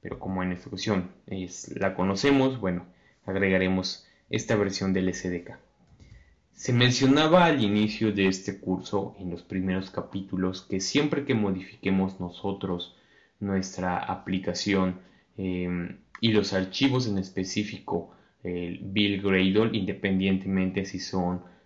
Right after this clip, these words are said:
eh, del módulo de la aplicación o el módulo del proyecto, se debe de volver a, eh, realizar el compilado y la limpieza del proyecto para que surjan efecto,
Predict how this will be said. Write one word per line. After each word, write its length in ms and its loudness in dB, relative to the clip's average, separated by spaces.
eh, 260 -4
del 220 4
módulo 460 4
de 100 0
la 80 2
aplicación 800 -4
o 320 4
el 160 -2
módulo 380 2
del 200 0
proyecto, 680 0
se 220 -2
debe 240 4
de 100 4
volver 440 4
a, 400 2
eh, 320 -8
realizar 840 -2
el 180 -8
compilado 720 2
y 80 0
la 100 6
limpieza 540 0
del 140 -2
proyecto 600 0
para 220 2
que 100 -12
surjan 480 -2
efecto, 640 -4